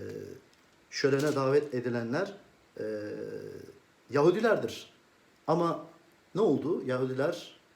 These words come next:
davete icap etmediler. Ve burada düğünü hazırlayan şüphesiz ki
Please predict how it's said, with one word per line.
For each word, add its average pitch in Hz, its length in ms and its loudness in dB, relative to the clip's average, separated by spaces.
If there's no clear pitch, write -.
davete 123 540 2
icap 117 480 -4
etmediler. 170 720 -10
Ve 165 260 6
burada 240 380 6
düğünü 202 320 2
hazırlayan 196 800 2
şüphesiz 196 500 -2
ki 185 280 -2